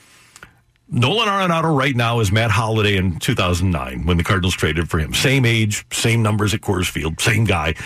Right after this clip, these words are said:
middle of the lineup hitter, hard worker. If,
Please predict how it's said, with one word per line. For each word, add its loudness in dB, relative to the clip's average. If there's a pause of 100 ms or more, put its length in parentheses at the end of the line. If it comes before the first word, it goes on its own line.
(160)
middle 2
of 0
the 2
lineup 2
hitter, 0
hard 0
worker. 0 (1000)
If, -4